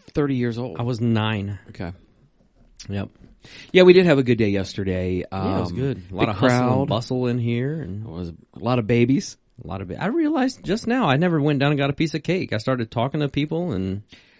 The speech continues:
Speaker 1: I did have a piece of cake, and it was really good and, um, really big.
Speaker 2: Yeah.
Speaker 1: The slices were big.
Speaker 2: Were they big?
Speaker 1: Yeah, I
Speaker 2: Are,
Speaker 1: wasn't
Speaker 2: are
Speaker 1: gonna
Speaker 2: there
Speaker 1: eat the
Speaker 2: any
Speaker 1: whole thing.
Speaker 2: left?
Speaker 1: There is. I looked in the refrigerator. I had to get something. There's two pieces.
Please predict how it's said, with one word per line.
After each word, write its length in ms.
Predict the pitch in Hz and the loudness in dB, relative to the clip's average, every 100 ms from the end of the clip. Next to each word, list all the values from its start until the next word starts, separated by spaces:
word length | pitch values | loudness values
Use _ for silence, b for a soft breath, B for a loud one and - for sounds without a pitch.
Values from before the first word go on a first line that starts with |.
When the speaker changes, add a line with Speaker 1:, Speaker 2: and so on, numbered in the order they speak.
| b b - | b b -4
Speaker 1:
I 120 | 170 | -2
did 200 | 185 202 | 4 4
have 140 | 180 139 | 4 2
a 60 | |
piece 260 | 127 123 - | 2 0 0
of 60 | 104 | -4
cake, 400 | 120 110 104 - | 0 0 -2 -6
and 220 | 113 110 | -4 0
it 100 | 117 110 | 0 0
was 360 | 117 110 101 | 0 0 -2
really 440 | 98 107 147 131 98 | -4 2 4 4 2
good 360 | 101 101 98 | -2 -2 -2
and, 560 | 101 69 98 104 101 95 | -4 -4 -4 -4 -4 -4
um, 420 | 101 101 95 90 _ | -4 -6 -8 -12 _
really 300 | 101 101 98 | -6 -4 -4
big. 460 | 92 98 87 87 - _ _ _ b b b _ _ _ _ | -4 -4 -4 -8 -18 _ _ _ b b b _ _ _ _
Speaker 2:
Yeah. 180 | - 113 | -8 -8
Speaker 1:
The 100 | - | -6
slices 460 | 95 110 107 101 95 | -6 -2 -4 -4 -10
were 140 | 90 - - | -12 -12 -8
big. 180 | 101 | -4
Speaker 2:
Were 80 | 98 | -2
they 100 | 104 | -4
big? 240 | 95 110 117 _ _ _ _ _ - | -4 -6 -8 _ _ _ _ _ -8
Speaker 1:
Yeah, 100 | 110 | -2
I 40 | |
Speaker 2:
Are, 20 | 110 | 2
Speaker 1:
wasn't 220 | 123 107 | 2 0
Speaker 2:
are 20 | |
Speaker 1:
gonna 120 | 104 | 0
Speaker 2:
there 80 | 104 | 2
Speaker 1:
eat 20 | |
the 40 | 107 | 2
Speaker 2:
any 80 | 110 | 2
Speaker 1:
whole 100 | 90 | 2
thing. 100 | 104 - | 0 -2
Speaker 2:
left? 240 | - - - | -6 -20 -20
Speaker 1:
There 460 | 85 67 117 123 | -18 -6 -4 -4
is. 200 | 165 151 | -6 -8
I 100 | - | -6
looked 240 | 123 120 - | -4 -4 -6
in 80 | 104 | -10
the 40 | |
refrigerator. 360 | 101 127 117 104 | -6 -6 -4 -6
I 40 | |
had 100 | 104 | -4
to 20 | |
get 140 | 107 117 | -6 -6
something. 200 | 113 98 | -8 -8
There's 200 | 92 - | -10 -12
two 180 | - 127 | -10 -8
pieces. 480 | 110 104 87 - | -8 -10 -14 -20